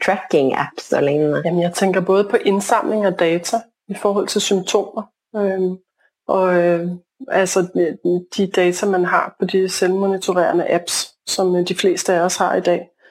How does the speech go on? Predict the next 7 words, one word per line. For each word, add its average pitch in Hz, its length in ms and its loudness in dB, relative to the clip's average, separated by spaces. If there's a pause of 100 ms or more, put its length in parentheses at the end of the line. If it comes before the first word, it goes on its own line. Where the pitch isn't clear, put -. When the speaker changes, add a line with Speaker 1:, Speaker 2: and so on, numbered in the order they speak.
(500)
Speaker 2:
Øhm, 170 580 -2 (440)
hvor, 180 380 0
hvor 180 180 2
meget 170 400 2
er 185 40 0
vi 180 160 0
villige 180 480 0